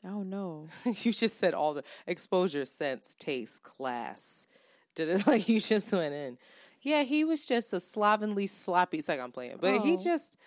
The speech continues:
Speaker 2: he, no, he wasn't. He was a handsome, slovenly, sloppy boy is from Lean on Me. That's a joke, but it just, it really ruffled my feathers, and it made me, it, I also
Speaker 1: <laughs> It
Speaker 2: thought
Speaker 1: really
Speaker 2: to myself,
Speaker 1: ruffles my
Speaker 2: like,
Speaker 1: feathers.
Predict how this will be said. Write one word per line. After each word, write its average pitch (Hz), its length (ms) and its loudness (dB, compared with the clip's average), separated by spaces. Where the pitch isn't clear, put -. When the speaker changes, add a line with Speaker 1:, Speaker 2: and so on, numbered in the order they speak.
Speaker 2:
he, - 180 0
no, 185 120 2
he 180 120 -2
wasn't. 139 320 -4
He 190 100 -2
was 160 200 -6
a - 320 -18
handsome, 147 760 0
slovenly, 170 480 -2
sloppy 135 380 -6
boy 120 240 -6
is 113 100 -10
from 117 180 -16
Lean 120 180 -12
on 120 120 -16
Me. 117 240 -18
That's - 220 -18
a - 20 -18
joke, - 240 -14
but - 180 -10
it - 180 -8
just, - 300 0
it 277 120 4
really 349 260 4
ruffled 190 360 2
my 147 140 2
feathers, 143 420 0
and 180 140 2
it 190 100 2
made 196 340 -2
me, 190 420 -4
it, 214 160 4
I 214 200 6
also 262 280 4
Speaker 1:
<laughs> - 20 6
It 415 60 4
Speaker 2:
thought 226 280 4
Speaker 1:
really - 0 -
Speaker 2:
to 539 80 2
myself, 349 240 4
Speaker 1:
ruffles - 220 4
my 226 100 4
Speaker 2:
like, 240 80 0
Speaker 1:
feathers. 165 480 -4